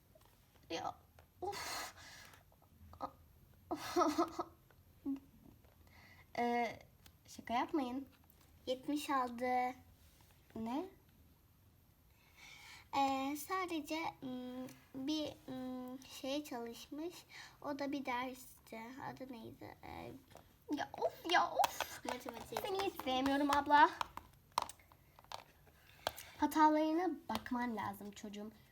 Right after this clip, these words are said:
Speaker 1: Böyle hatalarını gözden geçirmeden hiçbir şey başaramazsın.
Speaker 2: Hatta anne, ek, ek ödev de aldı.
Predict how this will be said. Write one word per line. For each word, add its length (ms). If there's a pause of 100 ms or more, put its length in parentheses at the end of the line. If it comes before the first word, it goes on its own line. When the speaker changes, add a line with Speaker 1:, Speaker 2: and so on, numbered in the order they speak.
(100)
Speaker 1:
Böyle 240
hatalarını 600
gözden 380
geçirmeden 500
hiçbir 300
şey 220
başaramazsın. 720 (200)
Speaker 2:
Hatta 240 (240)
anne, 140 (260)
ek, 200 (160)
ek 300
ödev 340
de 80
aldı. 300